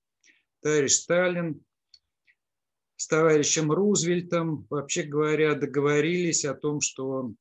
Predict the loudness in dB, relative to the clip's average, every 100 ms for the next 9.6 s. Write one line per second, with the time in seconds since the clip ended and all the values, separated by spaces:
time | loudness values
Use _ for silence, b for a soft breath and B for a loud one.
0 | -12 -6 -4 -4 -2 -2 -4 -6 -6 -6
1 | -8 _ -8 -6 -6 -8 -8 -8 -6 -4
2 | -4 -4 -6 -10 -10 -8 -8 -10 -16 _
3 | _ _ _ _ _ _ _ _ _ _
4 | _ -20 _ _ _ _ _ _ _ _
5 | 0 2 4 2 -2 -6 -2 0 2 2
6 | 2 2 -2 -4 -6 -6 -6 -6 -8 -12
7 | _ _ _ _ _ _ _ _ _ _
8 | _ -8 -2 0 0 0 -2 -4 -6 -6
9 | -6 -6 -8 -10 -12